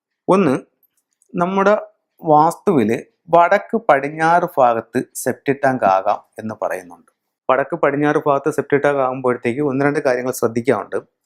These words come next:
ഈ ലൈനിൻ്റെ നേരെ ഇത് വരാൻ പാടില്ല. ഈ ലൈനിൽ നിന്ന് അകത്തോട്ട് നിൽക്കണം, ഈ ലൈനിൽ നിന്ന്.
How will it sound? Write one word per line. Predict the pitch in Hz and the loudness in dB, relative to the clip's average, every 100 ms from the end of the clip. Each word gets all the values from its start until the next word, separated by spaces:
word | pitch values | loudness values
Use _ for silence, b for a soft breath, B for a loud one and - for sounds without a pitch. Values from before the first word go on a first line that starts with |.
| b b b b _ _ 139 190 | b b b b _ _ 0 2
ഈ | 233 - 170 135 | 2 0 0 2
ലൈനിൻ്റെ | 127 135 151 160 170 185 _ 135 | 2 2 -2 -2 -2 -2 _ -2
നേരെ | 120 120 127 - 123 | 0 0 0 -2 -6
ഇത് | 117 | -4
വരാൻ | 110 113 113 107 | 0 0 0 0
പാടില്ല. | 98 95 92 113 - | 0 -2 -4 -6 -4
ഈ | 123 113 | -4 -2
ലൈനിൽ | 110 117 113 | -2 -4 -10
നിന്ന് | 110 - 113 | -12 -14 -12
അകത്തോട്ട് | 110 - 117 113 98 | -10 -6 -6 -6 -12
നിൽക്കണം, | - 104 - 127 | -12 -14 -8 -4
ഈ | 113 | -4
ലൈനിൽ | 92 87 87 | -4 -10 -20
നിന്ന്. | _ | _